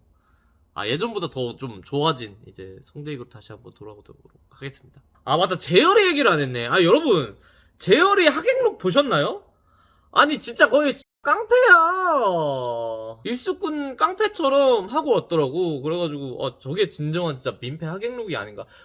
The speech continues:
거기다가 머리도 빡빡이어가지고 멀리서 봤는데 진짜 깡패인 줄 알았어요. 뒤에 뭐 땜빵도 여러 개나 있길래 "어, 뭐야, 경력 있는 일수꾼인가 보다"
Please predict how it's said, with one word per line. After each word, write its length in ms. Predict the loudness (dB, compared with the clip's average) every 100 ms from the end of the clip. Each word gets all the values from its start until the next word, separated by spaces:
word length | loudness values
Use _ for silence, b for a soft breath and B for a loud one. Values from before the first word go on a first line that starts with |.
| _
거기다가 600 | -6 2 2 4 2 2
머리도 380 | 2 0 0 -2
빡빡이어가지고 1200 | -4 2 2 2 2 0 -2 -4 -6 -4 -4 -4
멀리서 340 | -4 -4 -4
봤는데 240 | -4 -2 -6
진짜 380 | -8 -8 -2 -2
깡패인 320 | -2 -6 -4
줄 100 | -4
알았어요. 540 | -6 -8 -10 -10 -10 -14 b _ -12
뒤에 280 | -4 -2
뭐 140 | -2 -4
땜빵도 460 | -4 -4 -4 -4 -2
여러 160 | -2 0
개나 200 | 0 -2
있길래 340 | -4 -6 -6 -6
"어, 260 | -6 -8 -12
뭐야, 600 | -6 -2 -2 -2 -4 -6 -12 -14
경력 380 | -6 -2 -2
있는 200 | -2 -4
일수꾼인가 600 | -6 -8 -12 -10 -6 -6
보다" 180 | -6 -6